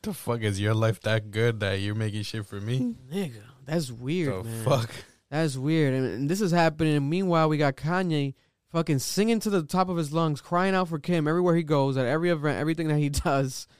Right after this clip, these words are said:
Speaker 2: And this woman literally, it seems like she's definitely gonna leave him, man. She filed f-, to be single.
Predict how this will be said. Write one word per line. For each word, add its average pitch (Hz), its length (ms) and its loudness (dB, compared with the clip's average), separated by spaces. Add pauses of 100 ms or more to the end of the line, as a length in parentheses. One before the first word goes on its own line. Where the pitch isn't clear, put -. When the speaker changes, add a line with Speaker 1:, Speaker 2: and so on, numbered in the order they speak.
(560)
Speaker 2:
And 135 260 2
this 165 260 -2
woman 143 400 0
literally, 160 440 0 (160)
it 135 160 -2
seems 185 240 -4
like 147 100 -2
she's 135 140 -6
definitely 160 380 -2
gonna 156 120 0
leave 165 240 0
him, 135 140 0
man. 131 280 0
She 123 200 -6
filed 147 480 2
f-, - 100 -20
to 143 100 -4
be 139 140 -2
single. 160 500 -2